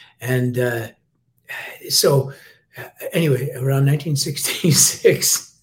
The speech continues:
<laughs> I think it was sixty-six or early sixty-seven, I'm, I'm getting my dates mixed up. But one night, uh, Bob Dylan came in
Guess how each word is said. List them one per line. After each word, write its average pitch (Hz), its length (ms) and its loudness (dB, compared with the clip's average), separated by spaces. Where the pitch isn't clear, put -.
<laughs> - 300 -20
I 151 60 -8
think 143 180 0
it 147 40 0
was 131 280 0
sixty-six 160 540 -6
or 147 180 -2
early 151 160 -4
sixty-seven, 135 560 -4
I'm, 120 560 -10
I'm - 200 -20
getting 120 200 0
my 117 80 -4
dates 120 280 -4
mixed 113 200 -14
up. 120 160 -8
But - 300 0
one 165 220 2
night, 160 200 2
uh, 147 160 4
Bob 147 320 0
Dylan 165 320 2
came 113 220 -4
in 82 280 -8